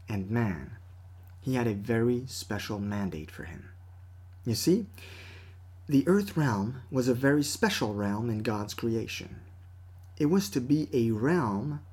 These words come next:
filled with carbon-based beings, also known as flesh beings or, or l-, alive beings, beings with bodies. And those bodies would be different from those found in heaven's realm,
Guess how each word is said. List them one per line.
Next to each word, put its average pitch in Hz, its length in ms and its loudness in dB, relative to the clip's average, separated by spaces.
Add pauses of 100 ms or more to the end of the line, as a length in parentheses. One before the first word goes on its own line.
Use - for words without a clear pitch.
(180)
filled 170 460 0
with 123 260 -2
carbon-based 147 840 -2
beings, 127 600 0 (560)
also 95 240 -4
known 98 220 0
as 80 220 -6
flesh 110 360 -6
beings 92 440 -4
or, 82 280 -6
or 90 320 -6 (160)
l-, 107 240 -4
alive 107 640 -2
beings, 98 340 -4
beings 117 300 0
with 101 200 -6
bodies. 101 640 -4 (580)
And 131 160 4
those 165 220 10
bodies 123 580 2 (100)
would 127 180 4
be 120 360 4
different 131 400 6
from 127 180 0
those 123 300 4
found 110 240 -2
in 117 80 0
heaven's 117 480 -2
realm, 85 260 -8